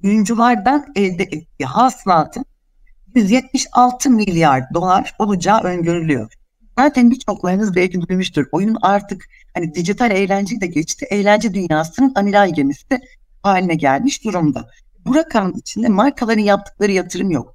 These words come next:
Sadece oyunculardan elde edilen hasılat. Çok aslında tahmin edebileceğiniz, öngörebileceğiniz gibi bu, e, e, e, pazarın yüzde elli ikisi mobil oyunlardan geliyor.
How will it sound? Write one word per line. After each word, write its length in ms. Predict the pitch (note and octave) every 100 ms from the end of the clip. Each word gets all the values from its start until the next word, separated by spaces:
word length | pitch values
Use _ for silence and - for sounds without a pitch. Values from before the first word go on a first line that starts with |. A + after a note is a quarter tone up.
| -
Sadece 640 | - - D#4 C#4+ G#3 C4+ D4
oyunculardan 760 | A3 A3 G3+ - G3 F#3 F3+ E3+
elde 240 | D3 C3+
edilen 340 | A#2+ B2 - B2+
hasılat. 540 | B2+ A#2 - - - _ - - - _ _
Çok 240 | - D4+ -
aslında 280 | - A3+ A#3+
tahmin 300 | C4 B3+ A#3+
edebileceğiniz, 520 | G#3 G3+ F#3+ F3+ F3
öngörebileceğiniz 920 | B3 A#3 G#3+ G#3 F#3 F3 G3 F#3+ F3
gibi 300 | D3+ B2 B3 C4+ _ _ _ _ _
bu, 240 | B3 B3 -
e, 260 | - F#3+ F#3 -
e, 260 | D3 C#3 B2+ - - F3+ - _ _ _ _ _
e, 300 | D3+ A#2 -
pazarın 480 | - G3+ F3 C#3 B3+
yüzde 260 | B3 G#3
elli 300 | - A3+ A3
ikisi 360 | D4 - F#3 C#4+
mobil 300 | B3 G3 D3+
oyunlardan 680 | - C3+ B2+ B2 A#2+ B2 B2
geliyor. 400 | A2+ A2 D3 B3+